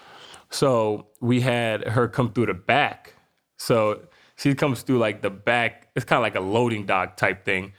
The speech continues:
Go through the kitchen. The, le-, the event planner that's there is, you know, trying to say,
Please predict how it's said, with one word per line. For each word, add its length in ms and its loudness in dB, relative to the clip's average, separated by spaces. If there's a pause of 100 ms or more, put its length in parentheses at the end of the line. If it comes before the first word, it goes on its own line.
(360)
Go 220 2
through 520 0
the 120 -2
kitchen. 680 -2 (340)
The, 80 4
le-, 220 2
the 160 0
event 340 0
planner 220 0
that's 160 -2
there 300 2
is, 200 -8 (420)
you 80 2
know, 60 2
trying 280 0
to 60 -12
say, 480 0